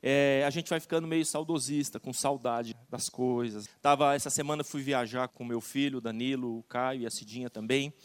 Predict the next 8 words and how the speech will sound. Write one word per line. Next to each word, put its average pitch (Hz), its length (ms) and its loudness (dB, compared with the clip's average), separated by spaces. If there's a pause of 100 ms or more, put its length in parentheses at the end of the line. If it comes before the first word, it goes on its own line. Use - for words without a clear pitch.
(100)
Seiscentos 175 540 0
de 156 80 -8
quilômetros 131 540 0
de 117 80 -2
viagem, 127 340 0
fomos 135 220 -4
até 143 200 -2
Foz. 147 540 -2